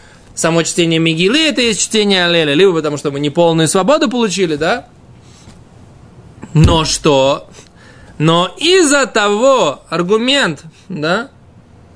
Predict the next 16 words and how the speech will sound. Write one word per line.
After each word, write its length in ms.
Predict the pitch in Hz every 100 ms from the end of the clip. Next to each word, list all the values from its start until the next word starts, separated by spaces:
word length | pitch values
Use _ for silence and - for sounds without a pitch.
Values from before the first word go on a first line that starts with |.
| - -
что 200 | - -
из-за 480 | - 302 320 214 220
того, 580 | - 180 180 214 247 208
что 240 | - 190
это 460 | 202 226 175 185 156
не 340 | 160 208 220
земля 480 | 170 170 175 190 180
Израиля, 340 | 156 185 156
чудо 140 | 147 185
произошло 260 | 185 165
вне 340 | 170 160 196 196
земли 320 | 170 170 185
Израиля, 440 | 151 143 127 135
этого 300 | 151 170 185
аргумента 520 | 196 190 202 151 139 165
Гемара 640 | 170 175 143 135 156